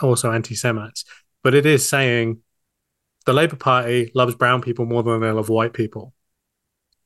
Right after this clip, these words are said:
And Britain is more, is more of a white country than I think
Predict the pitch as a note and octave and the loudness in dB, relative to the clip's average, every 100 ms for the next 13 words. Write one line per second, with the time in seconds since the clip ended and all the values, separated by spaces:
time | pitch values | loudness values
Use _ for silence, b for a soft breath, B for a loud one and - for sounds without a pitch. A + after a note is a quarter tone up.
0 | - B2 B2 D#3+ D#3 D#3 C3 A#2+ A#2+ A#2+ | -4 -2 4 4 4 0 0 0 -2 4
1 | C#3 D3 - B2 A2+ D3+ F3+ D3+ C#3 C#3 | 6 6 4 -2 0 0 0 0 0 -2
2 | - C#3 B2+ B2+ A#2+ A#2 - A#2 B2 | 0 -4 -2 -2 0 -2 -2 -2 -4